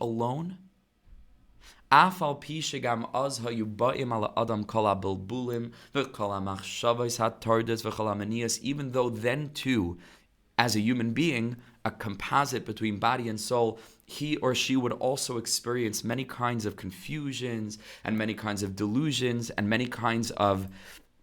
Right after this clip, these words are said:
possib-, possible, um, or the possibility of, of denying that there's Hashem in the world and being drawn after the short-lived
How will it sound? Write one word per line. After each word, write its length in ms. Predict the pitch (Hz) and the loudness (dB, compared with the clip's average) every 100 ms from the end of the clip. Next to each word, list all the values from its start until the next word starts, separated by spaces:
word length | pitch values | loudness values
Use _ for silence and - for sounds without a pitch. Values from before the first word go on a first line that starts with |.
| - _ _ - - _ _ _ _ _ _ _ _ _ | -20 _ _ -16 -16 _ _ _ _ _ _ _ _ _
possib-, 640 | - 117 135 - 135 110 107 - - | -6 4 4 6 2 -2 -10 -14 -10
possible, 840 | - 123 139 139 120 120 110 107 - - _ | 0 2 2 0 2 4 4 2 -6 -20 _
um, 380 | 101 98 92 95 - | 2 2 2 -2 2
or 100 | 117 | 2
the 80 | 110 | 2
possibility 880 | - 113 110 110 110 156 143 120 - - - | -2 -2 -2 0 2 2 2 -2 -4 -4 2
of, 220 | 117 101 - | 2 2 0
of 240 | 107 101 - | 0 0 -8
denying 640 | 101 107 104 107 120 139 139 | -2 0 4 6 6 4 0
that 300 | 117 113 - - | -2 -2 -6 -4
there's 200 | 110 104 | -2 2
Hashem 420 | 101 95 - 127 | 2 2 2 2
in 60 | 127 | 2
the 100 | 117 | 2
world 280 | 120 120 | 4 2
and 80 | 107 | 2
being 140 | 104 98 | 0 0
drawn 360 | 95 120 127 | 0 2 2
after 500 | 131 113 113 - 110 | 2 0 -2 -2 -2
the 300 | 107 95 92 | 0 0 -2
short-lived 840 | - - - 127 - 117 110 104 | -4 -4 2 2 2 2 2 0